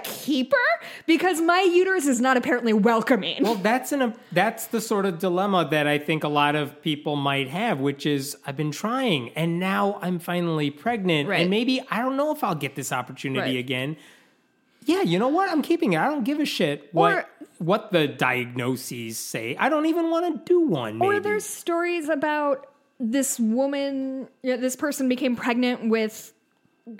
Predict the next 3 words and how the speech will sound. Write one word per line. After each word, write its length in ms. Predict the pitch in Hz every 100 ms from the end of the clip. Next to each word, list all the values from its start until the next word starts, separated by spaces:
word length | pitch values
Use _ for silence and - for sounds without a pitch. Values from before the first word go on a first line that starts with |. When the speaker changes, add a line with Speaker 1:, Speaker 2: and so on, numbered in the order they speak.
| -
Speaker 1:
quintuplets. 720 | - - 330 330 453 440 - - -
Speaker 2:
Yeah. 260 | 131 - - - - - _ _ _ _
Speaker 1:
And 400 | 240 240 226 220